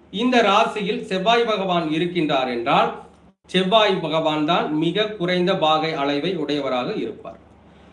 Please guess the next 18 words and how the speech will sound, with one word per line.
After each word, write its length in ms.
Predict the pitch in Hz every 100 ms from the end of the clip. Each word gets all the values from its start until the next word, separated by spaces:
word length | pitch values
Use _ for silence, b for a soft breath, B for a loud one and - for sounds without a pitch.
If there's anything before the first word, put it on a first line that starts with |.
| B - - - 254 -
அப்பொழுது, 680 | 254 247 208 185 302 - - -
மிக 320 | 170 240 254 285
குறைந்த 460 | 285 233 277 277
பாகை 420 | 277 208 233 247 190
கிரகம் 360 | 202 208 208
யார் 220 | 165 156
என்றால், 320 | 151 147 208 262
செவ்வாய் 360 | 165 143 135
பகவான் 400 | 120 113 107 98
தான். 160 | 101 - - -
இப்படி 580 | 185 196 226 151 - - - - -
நாம் 220 | 151 285
மொத்தமாக 680 | 285 - 240 240 240 247 -
முன்னூத்தி 380 | 185 233 262 247
அறுபது 360 | 240 226 208 208
டிகிரியில் 340 | 214 233 247
இருக்கின்ற 440 | 208 196 190 170 143
கிரகம் 520 | 160 180 240 277